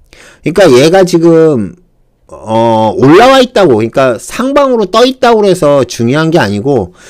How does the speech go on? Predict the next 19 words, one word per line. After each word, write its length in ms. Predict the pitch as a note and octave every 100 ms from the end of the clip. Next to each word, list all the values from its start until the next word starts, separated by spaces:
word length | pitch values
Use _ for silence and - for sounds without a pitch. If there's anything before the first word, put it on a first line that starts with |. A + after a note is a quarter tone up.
| - -
지금 440 | - D#3 F#3+ F3+
얘가 640 | G#2 B2 D#3+ F#3 F#3+ F#3+
매수세가 800 | C#3 G#2+ C#3+ E3+ G#3+ G#3+ G3 F#3
들어오는지 640 | - A#2 D3 C#3 A2 E2+ D#2+
매도세가 560 | G2 C3+ E3+ E3+ D#3
들어오는지, 480 | - A#2+ A#2+ A2+ F#2
그러니까 260 | F2+ A2+ G2+
예상가를 600 | F2+ B2 F#3+ F#3+ G3 F3
보면서, 840 | C3 A#2 B2 A2+ G2 G2+ F#2+ E2 _ _ _ _ _ -
예상가를 600 | A2+ - G3 F#3+ F#3+ F3
보면서 500 | D3 B2+ B2 A#2+ C3+
예상가에서 880 | G#2 A2+ D3+ D#3+ D3+ C3+ B2 A#2 D3
거래량까지 840 | - - G2+ D#3 D#3+ D3+ C#3 A#2+
같이 400 | A#2 - G#2 -
보면서 640 | C3+ G#2+ A2 G#2 A#2+ G#2+ F2 - - -
아, 260 | A2+ A#2 A2+
지금은 840 | - - A#2+ C#3 D3+ F#3 G3 F3
방향이 720 | - G2+ G#2+ C3+ C3+ C#3+ F#3 F#3
상방이구나 960 | - G#3+ A3+ A3 G#3+ F3 A#2+ F#2+ E2+